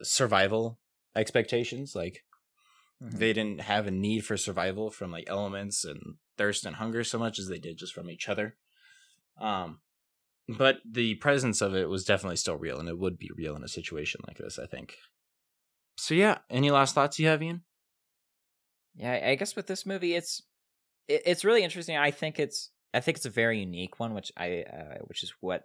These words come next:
Speaker 2: made me rate it highly.
Speaker 1: Mm-hmm.
Speaker 2: Um, w-, using time, I think, is quite interesting.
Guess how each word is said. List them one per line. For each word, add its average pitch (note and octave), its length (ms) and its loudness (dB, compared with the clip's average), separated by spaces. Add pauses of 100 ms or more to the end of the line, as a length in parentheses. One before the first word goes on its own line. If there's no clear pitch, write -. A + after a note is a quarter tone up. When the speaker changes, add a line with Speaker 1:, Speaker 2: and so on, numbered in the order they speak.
Speaker 2:
made F#2+ 340 -6
me F#2 140 -8 (100)
rate F2 280 -2
it F3 140 -4 (240)
highly. G#3 540 -2 (260)
Speaker 1:
Mm-hmm. C3 180 0 (500)
Speaker 2:
Um, G2 480 2 (360)
w-, G#2+ 200 -8
using A#2 480 0
time, A2 480 0
I G2+ 80 0
think, G#2 200 -6
is G2+ 120 -2
quite G2 180 2
interesting. G2+ 720 -2